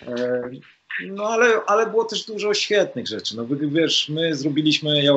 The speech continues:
śmiałem się, że zdobyliśmy mistrzostwo, e, Grecji dla ubogich, bo my mieliśmy trzysta pięćdziesiąt tysięcy euro budżetu, gdzie połowa szła na podróże, bo my musieliśmy pływać i mieszkać w hotelach na, na kontynencie. A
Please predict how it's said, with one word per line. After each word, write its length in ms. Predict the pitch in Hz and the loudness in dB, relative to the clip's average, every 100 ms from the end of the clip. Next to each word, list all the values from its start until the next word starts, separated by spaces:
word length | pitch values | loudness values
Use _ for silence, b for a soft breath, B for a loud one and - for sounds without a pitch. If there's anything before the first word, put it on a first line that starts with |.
| 135 | 4
śmiałem 380 | 131 156 147 139 | 0 2 4 4
się, 160 | - 143 | 2 0
że 80 | |
zdobyliśmy 500 | 123 139 135 127 143 | 0 0 0 -2 -2
mistrzostwo, 540 | 131 123 147 143 139 123 - | 0 2 0 2 0 0 -2
e, 460 | 127 123 120 120 117 | 0 4 4 4 2
Grecji 380 | 127 135 - | 2 0 0
dla 120 | 127 123 | 4 6
ubogich, 520 | 123 120 101 113 - _ _ _ _ _ _ | 6 4 4 -8 -12 _ _ _ _ _ _
bo 160 | 113 120 | 0 2
my 140 | 127 | 4
mieliśmy 340 | 135 131 127 139 | 4 2 0 0
trzysta 320 | - - 135 | 0 2 0
pięćdziesiąt 600 | 131 131 117 - 127 - | 0 -4 -4 -4 -4 -8
tysięcy 640 | - - 135 123 139 127 | -6 -4 -4 -2 0 0
euro 320 | 135 139 127 | 2 2 2
budżetu, 500 | 127 120 117 139 139 | 2 0 2 2 0
gdzie 180 | 117 117 | -6 -6
połowa 460 | 120 131 131 127 127 | -2 2 2 2 0
szła 240 | - 131 | 0 -2
na 180 | 123 117 - _ | -2 -4 -8 _
podróże, 440 | 135 127 135 117 117 | 0 2 2 4 2
bo 120 | 120 | 2
my 120 | 120 | -2
musieliśmy 460 | 120 135 120 131 123 | 0 0 0 -2 -6
pływać 540 | - 143 131 123 - | 2 4 6 4 2
i 100 | 123 | 0
mieszkać 340 | 123 - 123 | 0 0 -2
w 40 | - | -4
hotelach 420 | 127 127 120 - | -2 0 0 -2
na, 300 | 123 110 113 | -2 -2 -2
na 100 | 117 | -4
kontynencie. 720 | 117 117 127 113 101 123 143 - b b b b b _ _ _ _ _ | -4 -6 -2 -2 0 0 -2 -6 b b b b b _ _ _ _ _
A 480 | - 117 123 131 131 | 4 6 8 8 4